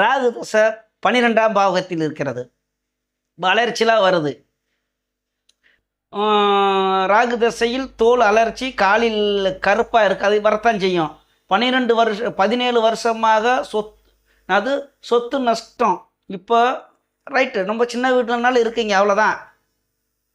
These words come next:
அப்புறம் கஷ்டமா இருக்கு, உடல் ஒல்லியாக இருக்கு. உடல் ஒல்லியாக இருக்குன்னா உங்க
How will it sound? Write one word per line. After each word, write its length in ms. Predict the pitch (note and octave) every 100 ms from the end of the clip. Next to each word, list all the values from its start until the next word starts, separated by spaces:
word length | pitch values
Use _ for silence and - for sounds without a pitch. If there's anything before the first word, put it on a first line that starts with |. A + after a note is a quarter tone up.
| _ _ D3
அப்புறம் 300 | D#3+ G3 - - _ _ E3 C#3+ _ _ G3
கஷ்டமா 400 | G3 C4 C4 A#3
இருக்கு, 180 | G#3 F#3 F3
உடல் 220 | G3+ B3+ A#3+
ஒல்லியாக 380 | A3 A#3 A#3+ A#3 G#3
இருக்கு. 200 | F3 D#3 - _ _ -
உடல் 240 | A3 C4+ C#4 B3+
ஒல்லியாக 380 | C4 C4+ C4 B3
இருக்குன்னா 280 | A3+ A3+ B3+
உங்க 120 | B3+